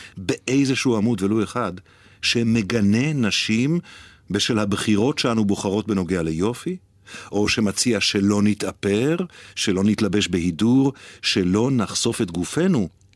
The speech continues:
אם נפשנו חושקת בכך. ההפך הוא הנכון." זאת הקדמה לאחד הספרים המכוננים של עשרות השנים האחרונות, נעמי וולף,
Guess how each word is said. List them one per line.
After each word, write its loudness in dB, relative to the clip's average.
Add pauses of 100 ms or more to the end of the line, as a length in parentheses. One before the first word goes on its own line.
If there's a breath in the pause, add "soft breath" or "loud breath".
(140)
אם 2
נפשנו -2 (380 soft breath)
חושקת -6
בכך. -16 (300)
ההפך -8
הוא -12
הנכון." -14 (720 loud breath)
זאת -8
הקדמה -2
לאחד -2
הספרים -4
המכוננים -2
של -8
עשרות -4
השנים -6
האחרונות, -8
נעמי -8
וולף, -12